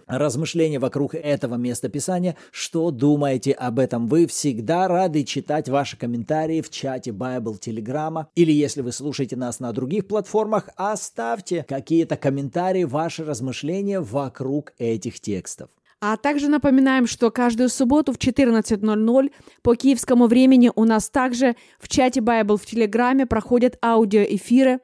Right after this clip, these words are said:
Speaker 2: где мы обсуждаем прочитанные стихи, делимся своими откровениями,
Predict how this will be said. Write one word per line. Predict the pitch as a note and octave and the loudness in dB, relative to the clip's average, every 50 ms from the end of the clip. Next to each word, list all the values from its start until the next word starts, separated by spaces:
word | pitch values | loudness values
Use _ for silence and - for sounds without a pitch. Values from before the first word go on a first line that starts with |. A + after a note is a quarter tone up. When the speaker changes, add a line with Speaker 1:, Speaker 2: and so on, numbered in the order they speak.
| _ | _
Speaker 2:
где | - G3+ A3+ C4+ D4 | -2 0 2 2 4
мы | D#4 D#4+ | 2 2
обсуждаем | - - C4 - - D4+ C#4 C4 D4+ D4 D4+ C#4 A#3+ | 0 -2 -4 -2 0 -2 0 2 2 2 2 2 2
прочитанные | - A3 G#3+ - - C#4+ B3 C#4 D4 C4+ C#4 C#4+ | 0 0 0 0 0 0 2 2 4 4 4 2
стихи, | C4+ - - C#4 C4 - C4+ B3 | 2 0 -2 -2 0 2 2 2
делимся | G#3 C4 C4+ C4+ B3 A#3+ - B3 | 4 4 4 4 4 4 2 0
своими | A3+ - A3+ A3+ A#3+ B3+ C4 C4 | -2 2 2 4 4 6 4 4
откровениями, | C4 - - C4+ C4 B3+ C4+ C4 B3+ C4 B3+ B3+ B3+ B3+ | 2 2 0 2 4 4 6 6 6 6 6 6 4 2